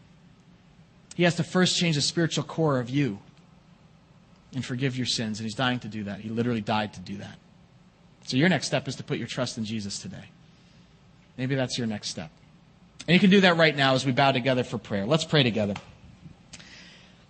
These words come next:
God, thank you for wowing us. Um, Lord, it's not about,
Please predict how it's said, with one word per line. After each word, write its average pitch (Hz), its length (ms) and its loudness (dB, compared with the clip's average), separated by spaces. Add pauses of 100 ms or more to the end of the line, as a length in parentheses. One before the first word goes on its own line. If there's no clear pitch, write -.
God, 165 260 4
thank 196 240 6
you 165 200 6
for 147 240 0
wowing 139 600 2
us. - 440 2 (360)
Um, 120 280 -12 (680)
Lord, 143 180 4
it's 139 140 -2
not 170 160 4
about, 135 320 2